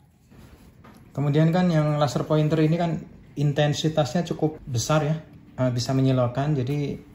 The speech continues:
mungkin saya kasih tutup, kemudian dilobangin dikit ya. Nah itu, jadi kita butuh setitik cahayanya aja, nggak perlu semuanya, karena kalau semuanya bisa menyilaukan.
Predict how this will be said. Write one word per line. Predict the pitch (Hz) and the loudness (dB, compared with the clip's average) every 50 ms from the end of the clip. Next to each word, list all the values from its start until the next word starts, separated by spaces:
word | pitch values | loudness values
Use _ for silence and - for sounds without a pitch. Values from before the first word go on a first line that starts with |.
| - - - - | -20 -18 -12 -8
mungkin | 127 127 143 135 | -6 -4 -4 -4
saya | - 135 131 131 127 127 123 127 127 131 - - - - - - - - - - - - - - | -2 0 2 2 2 2 0 0 -4 -6 -8 -10 -12 -18 -20 -20 -20 -20 -20 -20 -20 -20 -18 -10
kasih | - 123 117 - 131 | -6 -6 -4 -4 -4
tutup, | - 131 127 - - 123 131 147 160 156 - - - - - - - - - - - - - - - - | -4 -4 -4 -2 -2 0 0 0 -2 -4 -8 -16 -20 -20 -20 -20 -20 -20 -20 -20 -20 -20 -20 -18 -10 -6
kemudian | - 143 147 147 135 135 156 170 180 180 170 | -2 0 2 2 4 4 4 4 4 4 4
dilobangin | 151 139 139 139 127 135 131 131 139 139 139 139 139 | 4 4 4 2 4 4 4 4 2 2 0 0 0
dikit | 127 127 - 180 - 139 | 0 2 2 0 0 0
ya. | 151 151 - - - - - - - - - - - - - - - - - - - - - - - - - - - - - - - - - - - - - - - - - - - - - - - - | -2 -2 -4 -8 -18 -20 -20 -20 -20 -20 -20 -20 -20 -20 -20 -20 -20 -20 -20 -20 -20 -20 -20 -20 -20 -20 -20 -20 -20 -20 -20 -20 -20 -20 -20 -20 -20 -20 -20 -20 -20 -20 -20 -20 -20 -20 -20 -20 -16 -10
Nah | - 127 117 | -6 -4 -4
itu, | 113 113 - 127 131 - - - - - - | -4 -6 -6 -8 -10 -10 -14 -20 -20 -16 -10
jadi | - 107 120 135 143 135 135 - - - - - | -6 -2 0 0 0 0 -2 -6 -10 -18 -16 -12
kita | - 131 123 139 135 | -6 -2 -2 0 2
butuh | 135 131 131 - 135 131 131 131 131 127 127 131 127 131 127 127 127 127 127 123 120 - | 2 0 2 4 4 4 4 4 4 4 2 2 2 2 2 2 2 0 0 -2 -4 -4
setitik | - - - - 139 131 135 139 127 - | -4 -2 -2 0 0 -2 0 -2 -4 -2
cahayanya | - 123 123 127 127 127 127 127 120 | 0 0 2 2 2 2 2 2 0
aja, | 113 131 135 | 0 0 0
nggak | 135 113 107 - | -2 -2 -4 -4
perlu | - 120 113 | -4 -6 -4
semuanya, | 113 - 117 113 113 117 131 127 | -4 -2 -2 0 0 0 0 -2
karena | 120 120 127 | -2 -2 0
kalau | 120 120 120 120 - | 0 -2 -2 -2 -4
semuanya | - - 127 120 117 123 135 123 | -4 -2 -2 0 0 0 0 -2
bisa | 117 - 120 113 117 | -2 -4 -2 -2 0
menyilaukan. | 117 113 117 113 110 104 - - 117 | 2 2 0 0 0 -2 -4 -4 -4